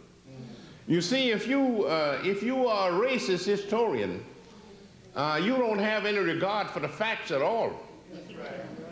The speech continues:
I visited West Africa in nineteen seventy-seven, uh, Senegal. Then I went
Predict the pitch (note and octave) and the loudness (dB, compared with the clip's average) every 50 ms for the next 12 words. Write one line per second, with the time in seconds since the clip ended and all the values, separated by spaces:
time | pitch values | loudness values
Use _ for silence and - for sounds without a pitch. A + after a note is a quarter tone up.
0 | - - - - - - - F3 A3+ A#3+ A3 E3+ F#3+ A#3+ A3+ G3 F#3+ E3 E3 E3+ | -14 -16 -16 -14 -8 -4 -2 0 0 0 0 0 0 0 2 0 0 0 0 0
1 | D3+ - G#2 - - B2 C3+ G#3 A3+ A3 - - G3+ G#3+ G#3+ G3 - F3+ E3+ E3+ | 0 -2 -4 -6 -2 0 0 2 0 0 -2 -2 -2 -2 -2 -2 -2 -4 -4 -2
2 | F3+ F#3+ G3+ G3 - - - - - - - - - - - - - - - - | -2 -2 -2 -2 -4 -8 -14 -18 -20 -18 -16 -18 -18 -18 -20 -20 -20 -20 -20 -10
3 | - - D3 D3+ D3 C3+ C3 C#3 E3+ G3 G3+ G3 G3 G#3 G3 F#3+ F3 E3+ - F#3 | -4 -2 0 0 2 0 0 0 0 0 -2 -2 0 0 0 0 0 0 0 0
4 | F3+ E3+ E3 D#3 D3 C#3 - E3 D3+ C3 F#2+ F#2+ E2+ E2+ D2+ - D#2+ F2 G2 F#2+ | 0 0 0 -4 -4 -2 0 0 0 0 -2 -4 -6 -8 -10 -10 -6 -4 -2 -2
5 | F2 E2 D#2 D2 - - - - - - - - - - - - - - - G#3 | -2 -2 -4 -6 -10 -16 -18 -20 -20 -20 -20 -20 -20 -20 -20 -18 -12 -4 -2 0
6 | G#3+ G#3 F#3+ D#3 A#2+ C3+ A#2 G2 E2+ E2 D2+ D2 - - - - - - - - | 0 0 0 -2 0 0 0 0 -2 -4 -6 -8 -12 -16 -18 -20 -20 -20 -20 -20
7 | - - - - - - - - - - - G#2+ C#3 F3+ G3+ G3 F#3+ F3+ E3 D#3+ | -20 -20 -20 -20 -20 -20 -20 -20 -20 -10 -4 -2 -2 0 0 -2 -2 -2 -2 -2
8 | F3+ F3+ F3 | -2 -2 -2